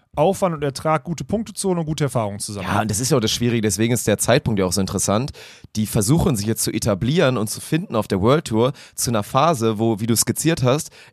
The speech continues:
Speaker 2: es so schwer ist wie,
Speaker 1: Ja.
Speaker 2: wie nie. So,
Speaker 1: Ja.
Speaker 2: es ist, nächstes Jahr wird es am schwersten sein, absolut,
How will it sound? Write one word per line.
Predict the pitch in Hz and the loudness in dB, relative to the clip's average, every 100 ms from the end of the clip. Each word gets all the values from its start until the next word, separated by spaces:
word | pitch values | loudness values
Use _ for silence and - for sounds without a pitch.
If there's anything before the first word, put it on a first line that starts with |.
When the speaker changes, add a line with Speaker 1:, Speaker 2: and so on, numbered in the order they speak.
| _ | _
Speaker 2:
es | - - | 0 0
so | 127 | 2
schwer | - - 147 180 | 4 4 4 4
ist | 156 143 127 | 0 -2 -2
wie, | 143 147 160 131 | -2 -2 -4 -4
Speaker 1:
Ja. | 131 | -4
Speaker 2:
wie | 135 139 | -2 0
nie. | 143 180 117 - | 2 2 0 -4
So, | 98 101 80 | -6 -4 -4
Speaker 1:
Ja. | - | -4
Speaker 2:
es | - | -2
ist, | 160 - 135 - | -2 -2 -8 -6
nächstes | 123 143 - 131 | 0 2 0 -2
Jahr | 151 147 | -2 -2
wird | 127 | -4
es | |
am | - 127 | -6 -6
schwersten | - 117 127 185 202 - 151 | -6 -2 2 2 2 0 -2
sein, | 139 151 143 | 0 0 0
absolut, | 147 - 139 143 | -4 -4 -2 -4